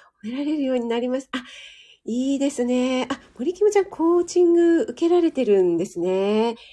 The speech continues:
あ、素晴らしいですね。私もちょっとね、受けてみたいななんて思いますよね。はい、皆さん、今日はありがとうございました。ちょっとね、今日関東地方、えーと、割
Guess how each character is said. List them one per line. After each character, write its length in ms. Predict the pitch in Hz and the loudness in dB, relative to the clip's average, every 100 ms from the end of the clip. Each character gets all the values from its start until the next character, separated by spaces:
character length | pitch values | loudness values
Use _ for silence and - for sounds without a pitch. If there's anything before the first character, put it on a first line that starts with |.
| - | -18
あ、 100 | - - _ | -20 -20 _
素 120 | - | -12
晴 100 | 190 | -6
ら 80 | 202 | -4
し 180 | 240 240 | -2 0
い 40 | |
で 80 | 202 | 0
す 100 | 208 | -2
ね。 60 | 175 | -6
私 360 | 170 170 214 254 | -6 -8 -8 -6
も 100 | 247 | -4
ち 100 | 269 | -6
ょ 40 | |
っ 40 | 262 | -6
と 120 | 190 | -6
ね、 400 | 170 180 175 180 - - | -2 0 0 -4 -12 -20
受 180 | 214 247 | -8 -6
け 60 | 247 | -4
て 100 | 185 | -8
み 120 | 170 | -8
た 160 | 196 | -8
い 100 | 185 | -6
な 220 | 170 175 175 | -6 -6 -6
な 120 | 160 | -6
ん 80 | 156 | -6
て 220 | 151 - | -8 -8
思 200 | 139 175 | -16 -10
い 80 | 185 | -8
ま 120 | 196 | -8
す 140 | 220 185 | -6 -4
よ 120 | 170 | -4
ね。 680 | 175 180 185 196 196 196 - _ _ _ - - - - - _ _ _ | -2 -2 -2 -2 -2 -4 -8 _ _ _ -20 -20 -20 -20 -20 _ _ _
は 160 | - 170 | -16 -12
い、 60 | |
皆 200 | 185 190 | -8 -6
さ 120 | 214 214 | 0 -2
ん、 20 | |
今 100 | - 294 294 - | -2 -14 -14 -2
日 80 | 226 | 0
は 340 | 208 190 - | 2 0 -2
あ 20 | |
り 100 | 233 | -4
が 120 | 254 | -4
と 160 | 262 254 | 4 4
う 20 | |
ご 80 | 240 | 6
ざ 140 | 240 | 4
い 80 | 254 | 2
ま 80 | 269 | 2
し 60 | 285 | -2
た。 80 | 254 | -2
ち 80 | |
ょ 40 | 403 | -2
っ 20 | |
と 100 | 277 | -2
ね、 140 | 220 214 | -4 -4
今 120 | 190 | -8
日 40 | |
関 180 | - 285 381 381 | -6 -4 -4 0
東 160 | 392 | 0
地 80 | 403 | 0
方、 200 | 392 220 - - _ _ _ - | 0 -2 -4 -20 _ _ _ -8
え 180 | 233 | -6
ー 100 | 226 | -6
と、 140 | - 220 _ _ - | -8 -10 _ _ -6
割 180 | 311 | -4